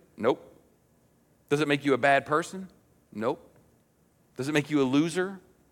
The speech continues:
Nope. Does it make you a substandard Christian? Nope. Doesn't do any of those things.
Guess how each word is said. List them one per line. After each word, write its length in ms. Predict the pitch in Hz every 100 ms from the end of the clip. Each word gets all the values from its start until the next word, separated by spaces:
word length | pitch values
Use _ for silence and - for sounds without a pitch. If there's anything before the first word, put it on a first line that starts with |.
| _ _ -
Nope. 400 | 113 131 - - _ _ _ _ _ _ _ _ -
Does 140 | 139
it 20 |
make 180 | 170 160
you 80 | 175
a 40 |
substandard 880 | 143 - 160 160 - 151 170 175 165
Christian? 500 | - 151 156 170 190 214 _ _ _ _ _ _ -
Nope. 320 | 101 120 - _ _ _ _ _ -
Doesn't 180 | 123 135
do 100 | 139
any 140 | 156
of 60 | 160
those 180 | 113 104
things. 400 | 104 98 92